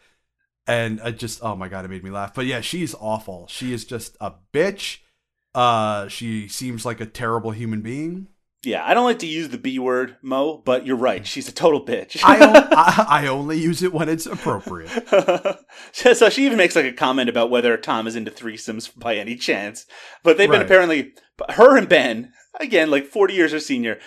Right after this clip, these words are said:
Speaker 2: they've been partying all day long. Um, <coughs> and, uh, at one point, uh, Angel says, you know,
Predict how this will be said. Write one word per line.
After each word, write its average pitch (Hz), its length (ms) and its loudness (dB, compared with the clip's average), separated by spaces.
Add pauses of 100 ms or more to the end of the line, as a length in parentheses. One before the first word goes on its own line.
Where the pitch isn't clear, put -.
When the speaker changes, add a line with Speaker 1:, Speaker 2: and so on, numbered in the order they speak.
Speaker 2:
they've 196 120 4
been 185 100 0
partying 139 580 8
all 117 220 0
day 107 180 -6
long. 90 380 -10 (520)
Um, 120 260 4
<coughs> - 240 -2
and, 143 360 -2
uh, 127 300 0
at 131 160 0
one 185 160 0
point, 170 460 -2
uh, 117 280 0 (500)
Angel 156 240 -4
says, 139 320 -4
you 156 140 -8
know, 107 120 -4